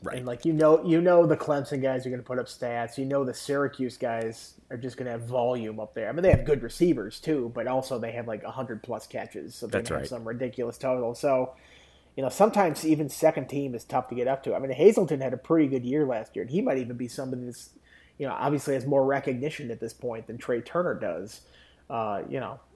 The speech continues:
Speaker 2: if Hazelton puts up the same kind of numbers as Trey Turner does, and then you're voting between the two of them, I think Hazelton might get more of the votes
Speaker 1: Yeah.
Speaker 2: just based on name recognition. So
Speaker 1: That's a great point.
Speaker 2: that's why, that's why I'll go with false on that, even though I think Trey Turner could have the better year.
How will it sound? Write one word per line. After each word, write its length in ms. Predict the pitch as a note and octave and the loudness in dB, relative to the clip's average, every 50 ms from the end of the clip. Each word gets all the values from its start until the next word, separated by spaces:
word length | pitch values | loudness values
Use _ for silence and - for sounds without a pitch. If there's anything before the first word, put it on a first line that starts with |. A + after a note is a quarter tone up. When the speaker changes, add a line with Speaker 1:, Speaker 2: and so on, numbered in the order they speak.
| - | -8
Speaker 2:
if 120 | - D3 - | -6 -2 4
Hazelton 460 | - D#3 E3+ D#3 D#3+ - D#3+ D#3 C3 | 8 8 8 8 6 4 4 2 4
puts 180 | - D#3 - - | 4 4 4 4
up 100 | D3 - | 0 0
the 60 | C#3+ | 0
same 280 | - - D#3 C#3+ D3 C#3 | -2 -2 0 0 0 0
kind 180 | - D3 C#3 | 0 0 0
of 60 | C3+ C3 | 2 2
numbers 340 | C#3+ D3 C#3+ D3+ D3 C3 | 2 2 4 4 4 4
as 100 | C3 B2+ | 2 -2
Trey 240 | - - - C#3+ C#3+ | -4 0 2 2 2
Turner 300 | C#3 - C#3+ D3 D#3 D3+ | 2 2 0 2 2 2
does, 440 | C#3+ C#3+ C#3+ D3 D3+ D#3+ F3 D#3+ C#3+ | 4 4 4 4 4 4 2 0 -2
and 120 | C3+ C3 | -2 -2
then 160 | C3+ C3+ C3 B2+ | -2 -2 -2 0
you're 140 | C3 A#2+ | -2 -2
voting 320 | A#2+ C#3 C3+ C#3 C#3+ C#3 C3+ | 2 4 4 4 4 4 0
between 260 | C3 - - C3+ C3 | -2 -2 -2 -2 -2
the 60 | B2 | -2
two 240 | A#2+ - C3+ C#3+ D#3 | -2 -2 -2 -2 -2
of 40 | F3 G3 | -2 -4
them, 60 | F#3+ | -4
I 60 | E3 | -4
think 220 | C3+ C#3 C#3 C3 | -2 -2 -2 -2
Hazelton 480 | - C3+ C#3+ C#3 - C#3+ B2 - - C3+ | 0 2 2 2 2 0 0 0 0 0
might 180 | C3+ C3 C3 B2 | 2 0 2 2
get 100 | C#3 B2+ | 2 2
more 240 | B2+ B2+ B2+ C3 B2+ | 4 4 4 4 4
of 60 | B2 | 4
the 60 | C3+ | 0
votes 300 | C3 C3 B2+ B2+ B2+ F#2+ | 0 2 2 2 2 2
Speaker 1:
Yeah. 60 | F#2+ | 0
Speaker 2:
just 180 | F#2 B2+ - - | -2 -2 0 2
based 240 | C#3 B2+ B2 - - | 4 4 4 4 2
on 300 | B2+ B2 A#2+ A#2+ A#2 A#2+ | 0 0 0 -2 0 0
name 200 | C3 C3+ C3 B2 | 2 2 2 2
recognition. 720 | B2 B2 A#2 - A2+ G#2 B2+ C#3 C3+ - - F#2+ - A2 | 2 0 0 0 -4 -4 -2 -4 -4 -4 -6 -8 -8 -6
So 320 | - - C3 B2 A2+ A#2 - | 0 2 4 4 4 2 -2
Speaker 1:
That's 120 | - - | -6 -10
a 20 | - | -4
great 200 | - G#2+ G#2+ - - | -2 -2 -2 -2 -2
point. 200 | - B2 B2 F3+ | 0 4 10 10
Speaker 2:
that's 160 | F#3 F#3+ - | 10 12 12
why, 320 | A3 A3 A3 - - D#3 F3+ | 12 12 12 12 10 8 12
that's 200 | G#3 G#3 G3+ G#3+ | 12 12 12 12
why 100 | A3+ A3 | 12 12
I'll 160 | G#3 G3+ F#3 | 12 12 12
go 140 | E3+ F3+ F3 | 12 12 12
with 140 | D#3+ D3 - | 12 12 6
false 380 | - - D#3 D3 D3+ D3 - | 8 10 10 10 10 8 6
on 100 | D#3+ C#3 | 2 0
that, 200 | C#3 C3+ C3+ C3 | 2 0 0 2
even 160 | C#3 D3 D3+ C#3+ | 2 2 2 2
though 120 | C#3 C3+ | 0 -2
I 60 | C3+ | -2
think 220 | C3 - C3+ B2+ - | -2 -4 -6 -6 -2
Trey 160 | - C#3 C3+ | -2 -2 -2
Turner 300 | C3 - C#3 C3+ B2+ B2 | -2 -2 -4 -4 -4 -4
could 160 | - C3 A#2+ | -6 -6 -6
have 160 | A#2+ A2+ A2 | -6 -6 -8
the 40 | A#2+ | -8
better 280 | A2+ B2 A2+ A2 G2+ F#2+ | -8 -8 -8 -6 -6 -6
year. 340 | E2+ F#2+ G#2 F#2 A#2 A#2+ | -6 -6 -6 -6 -8 -10